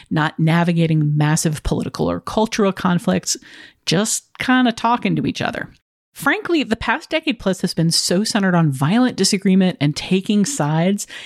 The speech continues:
and turning every aspect of societal interaction into a high-stakes conflict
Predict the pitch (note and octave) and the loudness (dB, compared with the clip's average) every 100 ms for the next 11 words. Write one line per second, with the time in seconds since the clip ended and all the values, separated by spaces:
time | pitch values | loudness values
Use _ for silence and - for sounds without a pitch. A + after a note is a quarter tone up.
0 | - - D#3 D#3 - G#3 G3+ G3 - E3 | -10 -2 0 0 0 0 2 2 0 -2
1 | E3+ G3 G3 - D3+ - E3+ E3 - - | 0 0 0 -2 -4 -2 0 0 0 0
2 | - D3+ D#3+ D3 C#3+ C#3+ - C#3 C#3 C#3 | 2 2 2 2 2 0 0 2 2 2
3 | - E3 - D#3 - - E4+ C#4 E3 D#3+ | 0 -2 -2 -4 -6 -4 -2 0 -2 -2